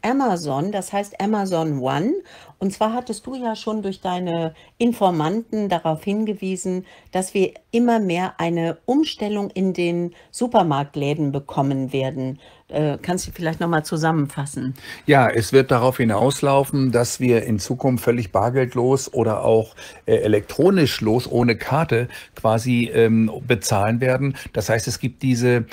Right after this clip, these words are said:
Speaker 2: Schnelleinkaufszentren. Die größten Super-, großen Supermärkte werden abgeschafft werden, mit an Sicherheit grenzender Wahrscheinlichkeit, langfristig zumindest. Das Warensortiment geht dann von,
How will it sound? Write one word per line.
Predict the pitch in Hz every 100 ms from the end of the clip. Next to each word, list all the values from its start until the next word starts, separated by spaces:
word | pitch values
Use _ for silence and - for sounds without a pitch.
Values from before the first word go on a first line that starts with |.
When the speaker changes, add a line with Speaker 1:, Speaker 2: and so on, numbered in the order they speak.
| -
Speaker 2:
Schnelleinkaufszentren. | - - 127 147 - 113 117 - 110 104 - 120 110 104
Die | 110
größten | 117 139 143 127
Super-, | 160 151
großen | 123 - 147 139
Supermärkte | 165 156 127 117 117 113
werden | 110 113 110 - - -
abgeschafft | 156 - 160 - 139 -
werden, | 123 120 123 -
mit | 127 - _
an | 110 110
Sicherheit | 127 123 120
grenzender | 117 110 120 104
Wahrscheinlichkeit, | 110 - 131 135 123 - 127 120
langfristig | 107 123 - 127 - 127
zumindest. | - 127 127 127 - - - -
Das | 120
Warensortiment | 120 123 135 123 120 123 117 120
geht | 120 117
dann | 117
von, | 110 110 110